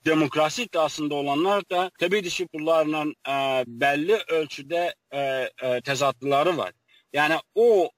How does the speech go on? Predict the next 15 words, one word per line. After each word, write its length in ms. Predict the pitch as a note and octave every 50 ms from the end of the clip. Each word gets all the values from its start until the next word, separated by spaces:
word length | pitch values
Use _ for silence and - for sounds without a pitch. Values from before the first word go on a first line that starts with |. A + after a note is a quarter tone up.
| _ -
e, 120 | D3 D3+ D3+ D3 C#3+ C3+ B2 - _ _ _
iddiada 680 | E3+ E3 D#3 - - F3 E3 D#3+ D#3 D#3 D3 D#3+ D#3+
olan, 440 | - - D3+ D#3 D#3 D#3 D#3 D3+ D3+ - - _
alternativ 880 | D3 D#3 D#3+ D#3 D3 - D#3 E3 D#3 D3 D3 D#3+ D#3 C#3+ - E3 D#3+ C#3+ -
iddiasında 580 | D3 D3 - D#3+ D#3 D#3 D3 - D#3 D#3 D3+ D#3
olanların, 760 | B2+ C3+ D#3 D#3 D3+ D#3 D#3 D#3 D#3 D#3 F3+ A3 B3+ B3+ A#3 - - - - - _ _ -
hələ 180 | C#3 C#3+ D3 D#3 D3 C#3 C#3+ C#3+ C3+
qeyri-fas 500 | - E3+ E3+ D#3+ D#3 C#3 G#3 B3+ B3 - F#3
millətlər 480 | E3+ D#3+ D#3 D3 - - E3 D3+ C#3
ki, 160 | - D#3+ D3 - _ C#3+ C#3 - _ _ - -
e, 80 | D3+ D3+
e, 560 | D3 C#3+ C#3+ C#3+ C#3+ C#3+ C3 - C#3+ D3+ D3 C#3+ A#2+ A2 - C#3 C#3+ D3 -
kənarda 400 | - D3+ D3 D3+ D3 C#3 D3+ C#3+
qalanda 400 | C3 C#3+ C3+ C3+ C#3 C#3+ C#3 C#3 C3
ki, 160 | - D#3+ C#3+